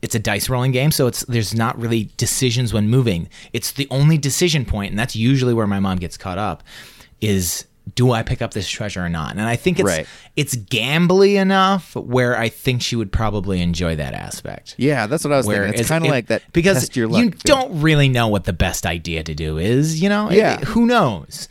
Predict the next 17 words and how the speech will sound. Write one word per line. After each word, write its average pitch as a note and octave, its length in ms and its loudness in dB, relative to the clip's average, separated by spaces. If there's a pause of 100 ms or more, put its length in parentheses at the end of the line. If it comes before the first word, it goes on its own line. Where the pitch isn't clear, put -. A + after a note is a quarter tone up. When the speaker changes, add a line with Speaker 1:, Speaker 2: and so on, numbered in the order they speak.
(120)
Speaker 1:
So D#3 400 4
it, D#3 220 -2
it's C#3 200 0
one E3+ 100 4
of D#3+ 60 4
those, D3 320 6 (480)
well, B2+ 120 2
I'm E3 80 4
going D3+ 300 2
for F#2+ 220 -4
it. F#2+ 40 -2
I'm, D3+ 120 -2 (220)
I'm D3+ 100 0
gonna F3+ 120 2
keep G#3 260 0
going. F3 160 6
I'm, C3 220 0